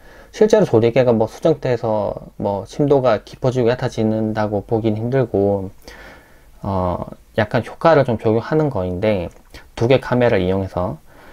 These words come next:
근데 예를 들면 F를 눌러보면은 밑에 이게, 어, 생깁니다. 에프 일 점, 에프 일, 아, 사점오 이렇게 생기는데, 이렇게 하면 에프 일 점 사부터 에프 십육까지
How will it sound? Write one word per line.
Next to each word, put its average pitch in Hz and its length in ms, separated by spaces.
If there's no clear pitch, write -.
근데 110 240
예를 120 140
들면 117 300
F를 131 440
눌러보면은 107 680
밑에 147 260
이게, 107 300
어, 87 260
생깁니다. 120 540
에프 131 500
일 139 220
점, 120 300
에프 131 220
일, 131 180
아, 104 160
사점오 113 580
이렇게 104 180
생기는데, 104 580
이렇게 - 160
하면 160 300
에프 165 260
일 156 160
점 147 180
사부터 156 580
에프 151 260
십육까지 120 720